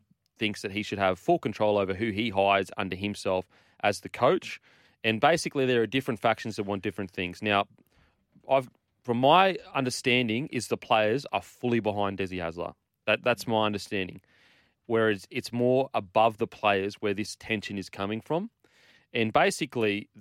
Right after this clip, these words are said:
it's coming to a head over the next week. There's been reports of a crisis meeting. And essentially in the next few weeks, we're gonna know whether Desi Hasler is a coach next year, which is crazy to me. But I wanna get your thoughts. What are your thoughts on the fact that Manly may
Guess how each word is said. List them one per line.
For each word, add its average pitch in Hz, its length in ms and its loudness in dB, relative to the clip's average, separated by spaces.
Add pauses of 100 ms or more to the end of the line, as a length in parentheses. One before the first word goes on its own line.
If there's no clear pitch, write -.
(300)
it's 117 220 -6
coming 117 300 -2
to 107 160 -2
a 101 40 0
head 104 100 2
over 101 180 2
the 101 80 -6
next 95 280 -6
week. 127 300 -2 (340)
There's 98 200 -2
been 98 200 -4
reports 98 360 -4
of - 80 -10
a 95 60 -4
crisis 107 500 -2
meeting. 123 380 -4 (560)
And 107 460 2 (580)
essentially 208 460 0
in 175 60 2
the 151 60 2
next 156 280 0
few 160 160 0
weeks, 120 300 2
we're 127 80 -2
gonna 123 180 0
know 110 200 2
whether 104 200 0
Desi 95 260 -2
Hasler 95 280 0
is 90 120 -8
a 87 40 -14
coach 98 300 -4
next - 280 -10
year, 87 100 -4
which 95 220 -8
is 95 100 -6
crazy 110 440 -2
to 92 80 -10
me. 85 220 -10
But 117 280 4
I 123 40 -2
wanna 160 200 0
get 139 160 -2
your 113 180 0
thoughts. 95 420 -6
What 214 280 -2
are - 20 -6
your 196 140 0
thoughts 135 300 -4
on 123 60 -6
the 107 80 -4
fact 104 300 -2
that - 160 -4
Manly 110 460 -2
may 101 420 0